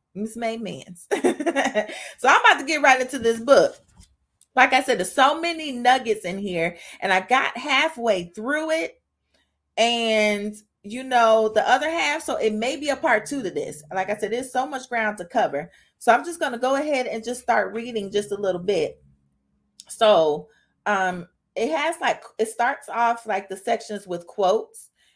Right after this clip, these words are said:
And I mean, this is so good. It, like, really gave me a really great perspective, um, on being humble.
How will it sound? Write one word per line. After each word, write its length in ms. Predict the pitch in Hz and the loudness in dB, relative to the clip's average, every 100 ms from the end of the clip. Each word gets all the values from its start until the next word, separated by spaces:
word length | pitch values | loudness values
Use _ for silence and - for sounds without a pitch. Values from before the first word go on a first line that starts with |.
| - | -4
And 100 | 202 | -2
I 80 | 226 | 0
mean, 200 | 214 202 | -2 -6
this 180 | 220 | -8
is 160 | 175 170 | -8 -2
so 180 | 208 202 | -2 -2
good. 360 | 170 156 143 - | -2 -2 0 0
It, 220 | 202 226 226 | -2 -2 0
like, 220 | 214 202 | -2 -2
really 220 | 214 220 | -4 -4
gave 260 | 208 190 196 | -4 -6 -8
me 300 | 190 180 - | -10 -10 -8
a 380 | 160 160 156 - - | -6 -4 -6 -14 -10
really 280 | 190 220 220 | -4 -4 -4
great 300 | 202 175 - | -4 -4 -6
perspective, 920 | 170 - 190 185 - 147 139 - - _ _ _ _ _ - | -10 -4 0 0 0 -2 -2 -4 -10 _ _ _ _ _ -4
um, 460 | 175 160 147 170 185 _ _ _ | -2 -2 -6 -12 -18 _ _ _
on 320 | 180 190 165 170 | -2 0 0 -2
being 240 | 190 151 | -6 -6
humble. 540 | 208 175 139 127 - | -6 -6 -6 -8 -10